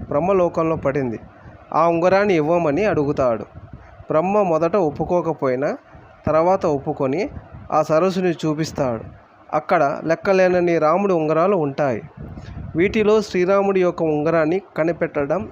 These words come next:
ఎలా అని హనుమంతుడు ఒక ఉంగరాన్ని బయటికి తీస్తాడు. అది శ్రీరాముడి యొక్క ఉంగరమే.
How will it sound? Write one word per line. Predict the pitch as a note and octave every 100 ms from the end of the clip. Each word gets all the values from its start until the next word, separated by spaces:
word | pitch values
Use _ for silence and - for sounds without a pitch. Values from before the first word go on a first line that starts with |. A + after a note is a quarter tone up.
| -
ఎలా | C#3+ D#3
అని | F3 D3 C#3+ G3+
హనుమంతుడు | F3+ D3+ D#3 C#3 C#3 D#3+
ఒక | A3 D3+ E3
ఉంగరాన్ని | D3+ D#3 E3 G#3+
బయటికి | E3 C#3 F#3 B3
తీస్తాడు. | - D3 - A2+ - - - - - - - - - - - -
అది | D#3+ F3+
శ్రీరాముడి | E3 E3+ F#3 G3+ G3+ F3+
యొక్క | E3
ఉంగరమే. | E3 D3+ D3+ D3+ D3 C#3